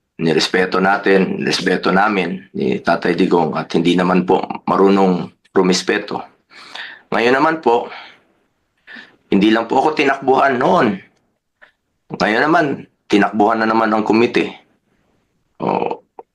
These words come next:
wala sila. Ah, nabanggit po ni,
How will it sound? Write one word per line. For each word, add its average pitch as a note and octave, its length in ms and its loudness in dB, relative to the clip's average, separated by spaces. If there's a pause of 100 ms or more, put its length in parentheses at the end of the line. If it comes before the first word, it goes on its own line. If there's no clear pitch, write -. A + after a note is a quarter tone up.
(420)
wala F#2 260 2
sila. - 320 -2 (1900)
Ah, G2+ 800 0 (160)
nabanggit A#2+ 480 0
po A#2 160 2
ni, A#2 400 2